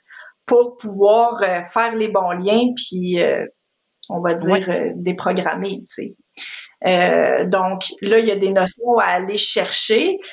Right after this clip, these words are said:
Speaker 1: ou justement les parents souvent qui viennent vers moi, euh, ben moi je peux leur donner cette information-là, euh, tu sais, pour qu'ils puissent
Speaker 2: Mhm.
Speaker 1: faire les bons liens puis qu'ils puissent faire leur travail, euh,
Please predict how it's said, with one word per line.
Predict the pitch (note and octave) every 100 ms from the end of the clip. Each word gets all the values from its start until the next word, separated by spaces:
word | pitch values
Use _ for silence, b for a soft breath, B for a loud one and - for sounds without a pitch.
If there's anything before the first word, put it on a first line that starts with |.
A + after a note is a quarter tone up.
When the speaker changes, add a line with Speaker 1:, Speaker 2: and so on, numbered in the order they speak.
| B
Speaker 1:
ou | C4 C#4 C#4 A3+ - - -
justement | G3 F3+ - F#3+ F#3+ G#3 G3+ F3+
les | F#3+ G3
parents | G3 F#3 G#3
souvent | A3 F#3 F#3 G3+
qui | G#3+ - G3
viennent | F3+ F#3+ G3 G3+
vers | F#3+ F3 F3+ F#3+
moi, | F#3 F#3+ A3 C4 B3+ B _ -
euh, | F3+ F3+ F3 F3 F3
ben | F3+
moi | F#3+
je | A3+
peux | -
leur | G3 F3+ F#3
donner | F#3 F#3+ A3+
cette | B3 F3+ F3
information-là, | F3+ F3+ F3+ F3+ F3 F3 - F3+ F#3 A#3 G3
euh, | F3+ F#3 - F#3 F3+ - _
tu | _ _ _
sais, | - A3
pour | G#3+ G3+
qu'ils | - G#3 F#3+
puissent | - G3+ F#3+ -
Speaker 2:
Mhm. | G#3+
Speaker 1:
faire | G#3 G#3
les | F#3
bons | F#3 F3
liens | G3 A#3
puis | A#3
qu'ils | -
puissent | F3+ F3
faire | - G#3 G3
leur | E3+ -
travail, | - E3+ F3+ F#3+ G3 F3
euh, | D#3